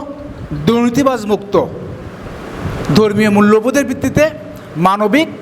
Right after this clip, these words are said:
একটি কল্যাণ রাষ্ট্র আমরা তৈরি করতে চাই। আমরা বাংলাদেশ জামাতে ইসলামী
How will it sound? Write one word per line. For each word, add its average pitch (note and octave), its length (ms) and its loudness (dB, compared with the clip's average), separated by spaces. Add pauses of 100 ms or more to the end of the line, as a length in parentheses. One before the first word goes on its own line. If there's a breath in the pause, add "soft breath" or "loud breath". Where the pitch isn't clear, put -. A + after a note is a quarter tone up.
(180)
একটি A3+ 200 0 (100)
কল্যাণ A#3+ 380 2
রাষ্ট্র C4+ 220 -2
আমরা A3 120 0
তৈরি F3+ 220 0
করতে F3+ 240 -4
চাই। C3 200 -2 (3000)
আমরা G3+ 460 0 (840)
বাংলাদেশ G3 360 4
জামাতে G#3 360 2
ইসলামী A3 420 2